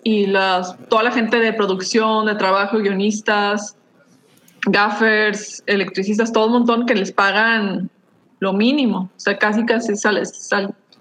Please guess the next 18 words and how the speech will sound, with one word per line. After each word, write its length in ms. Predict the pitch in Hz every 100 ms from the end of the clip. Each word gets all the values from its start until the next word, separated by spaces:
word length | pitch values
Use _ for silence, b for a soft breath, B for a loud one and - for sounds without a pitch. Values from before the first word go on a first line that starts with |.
| _ _ -
lo 120 | 202
mínimo. 320 | 208 247 262 233
Entonces, 360 | 208 196 220
pues, 240 | - 220 220
sí 160 | 220
es 580 | 208 220 226 - - - _ -
lo 160 | 220
que 100 | 208
les 180 | 190 190
toque, 280 | 208 214 294
pues, 180 | 302 302
les, 180 | 233 214
les 160 | 202
toca, 380 | 190 220 247 440
o 60 | 226
sea, 160 | 202
tiene 280 | - 202 220
que 540 | 262 254 220 208 220